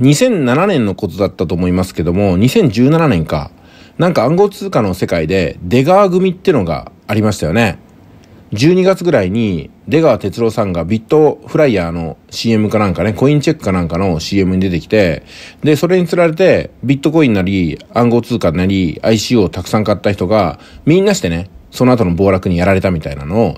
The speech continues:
出川組って言うんですけども、なんかあれから数年経って今ね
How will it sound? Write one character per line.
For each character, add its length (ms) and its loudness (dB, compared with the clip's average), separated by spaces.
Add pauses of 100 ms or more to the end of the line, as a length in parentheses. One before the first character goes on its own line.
出 160 0
川 180 2
組 200 0
っ 20 -12
て 80 -16
言 100 2
う 40 0
ん 20 0
で 60 -2
す 100 -12
け 80 -12
ど 80 -6
も、 320 -2 (600)
な 80 2
ん 40 0
か 80 4
あ 60 4
れ 60 0
か 100 0
ら 80 0
数 180 -4
年 200 0
経 80 0
っ 40 -4
て 120 -2
今 160 2
ね 200 -4